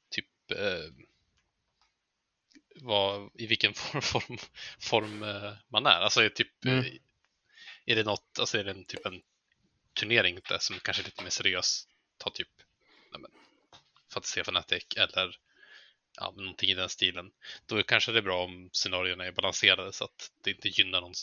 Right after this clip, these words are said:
Speaker 1: något specifikt lag, även om det är väldigt svårt.
Speaker 2: Mm.
Speaker 1: Eh,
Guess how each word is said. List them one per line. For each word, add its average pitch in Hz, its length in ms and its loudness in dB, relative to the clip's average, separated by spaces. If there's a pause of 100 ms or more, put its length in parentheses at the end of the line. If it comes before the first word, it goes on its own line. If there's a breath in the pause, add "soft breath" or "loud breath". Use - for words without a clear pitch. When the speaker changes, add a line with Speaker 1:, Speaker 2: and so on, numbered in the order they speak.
(120)
Speaker 1:
något 95 120 -6
specifikt - 580 -2
lag, 101 240 0
även 104 160 2
om 101 60 -8
det 98 80 -2
är - 20 -10
väldigt 95 180 -6
svårt. - 400 -6 (600)
Speaker 2:
Mm. 117 140 -2 (540)
Speaker 1:
Eh, 95 360 -4